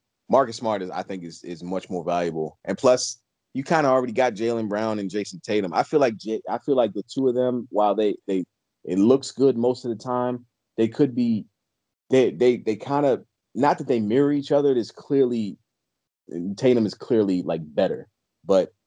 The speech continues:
they're essentially kinda, sorta, maybe in certain ways the same player, and you're starting them next to each other. I mean, I don't know.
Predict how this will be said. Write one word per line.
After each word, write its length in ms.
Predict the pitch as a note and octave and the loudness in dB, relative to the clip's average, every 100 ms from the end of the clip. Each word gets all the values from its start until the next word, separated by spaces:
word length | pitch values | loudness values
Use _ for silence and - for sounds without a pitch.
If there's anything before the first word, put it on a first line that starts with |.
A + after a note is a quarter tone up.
| _ _ _ _ - | _ _ _ _ -2
they're 340 | - C#4 - - | 2 2 0 -6
essentially 800 | A#2+ - E3 G3+ G3+ G3+ F#3+ - - | -10 -2 0 0 -2 -2 -2 -4 -6
kinda, 360 | D#3+ E3+ F3 | 0 2 2
sorta, 420 | - E3 D#3+ D#3 | 2 2 4 4
maybe 640 | C#3 A#2 B2+ D#3 D#3+ D#3+ - - | 2 0 -2 -2 -4 -8 -12 -6
in 300 | A2 G#2 - | -2 -2 -2
certain 360 | - C#3 C#3 | 2 2 4
ways 300 | C3 C#3 C3 | 2 2 0
the 80 | A2+ | -4
same 280 | - C#3 C3 | -4 -2 0
player, 400 | - C3 D3 C#3+ | 2 4 6 4
and 260 | G2+ G#2+ G2+ | 0 0 0
you're 80 | |
starting 300 | - C3+ C3+ | 0 2 2
them 120 | C3 A#2+ | 0 -4
next 200 | A#2 - | -6 -6
to 80 | |
each 160 | A#2+ A#2 | -6 -2
other. 320 | A#2 A#2 A2+ - _ _ _ _ _ _ _ _ - | 2 2 0 -6 _ _ _ _ _ _ _ _ -4
I 80 | A2+ | 2
mean, 420 | A2+ A2 G2 - _ _ _ - - _ _ _ _ | 4 4 2 -2 _ _ _ -20 -20 _ _ _ _
I 140 | C3 B2+ | 0 0
don't 140 | F2+ | 0
know. 260 | E2 D2 | -6 -10